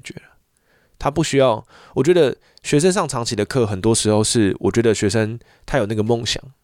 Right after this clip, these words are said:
像林国他就是有那个梦想，我觉得我学，我想要长期的培养他，慢慢的、慢慢的、慢慢的，他站上他想要站上的舞台，那慢慢地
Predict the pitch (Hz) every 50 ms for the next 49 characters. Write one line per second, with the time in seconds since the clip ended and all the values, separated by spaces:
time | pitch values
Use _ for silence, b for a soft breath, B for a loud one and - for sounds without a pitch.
0 | _ _ _ _ _ _ _ _ _ _ _ - - 151 123 117 110 101 98 110
1 | 117 113 98 85 82 90 98 101 107 104 107 98 92 - - - 98 92 95 110
2 | 107 104 110 123 110 101 - - - - - B B B B B B B B -
3 | 104 104 120 117 120 113 104 98 - - _ _ _ _ _ _ _ _ _ _
4 | _ - 107 110 - - - - - 113 110 - 107 101 117 - - 92 98 104
5 | - - - - - - - - 85 82 80 - - - - - - - _ _
6 | _ _ _ _ _ _ _ _ _ _ _ _ _ _ _ _ _ _ 120 113
7 | 117 120 107 98 92 95 98 98 101 101 92 90 87 90 92 92 92 92 90 -
8 | - - - - - - 98 98 98 - - _ _ _ _ _ - 139 107 95
9 | 95 113 104 95 101 95 - - 92 - 92 - 92 87 85 90 90 90 - -
10 | - - - - - - - 101 - - B B B B B B B B B B
11 | - 131 127 127 123 113 104 98 98 92 90 85 82 82